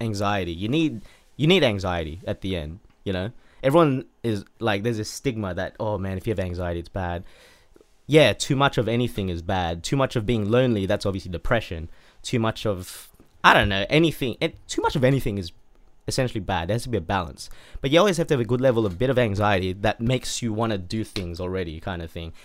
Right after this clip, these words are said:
If you're just calm and carefree, you're, you're borderline crazy,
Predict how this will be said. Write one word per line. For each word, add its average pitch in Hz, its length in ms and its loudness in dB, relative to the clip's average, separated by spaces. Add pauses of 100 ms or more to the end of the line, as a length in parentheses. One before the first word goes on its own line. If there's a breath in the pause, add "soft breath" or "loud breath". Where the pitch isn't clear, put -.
(120)
If 151 100 -10
you're 480 100 0
just - 220 -4
calm 127 640 2 (580)
and 101 480 -4 (600)
carefree, 151 840 0 (680)
you're, 131 220 -4 (100)
you're 151 120 2
borderline 151 720 6
crazy, 104 640 0